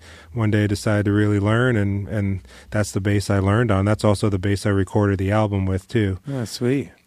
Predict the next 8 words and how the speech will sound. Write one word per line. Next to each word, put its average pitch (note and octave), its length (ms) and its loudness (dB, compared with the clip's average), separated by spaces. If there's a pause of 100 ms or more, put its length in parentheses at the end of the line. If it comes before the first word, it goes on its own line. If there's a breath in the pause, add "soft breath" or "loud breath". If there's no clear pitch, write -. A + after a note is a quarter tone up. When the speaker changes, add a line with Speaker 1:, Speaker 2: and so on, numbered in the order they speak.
(160)
Speaker 1:
And G#2 200 -4
then, G2+ 220 -2
uh, G2 360 0 (880 soft breath)
below G#2+ 380 0
that A2+ 340 0
is G2+ 280 -6
the, G#2 360 0
uh, G#2 320 -2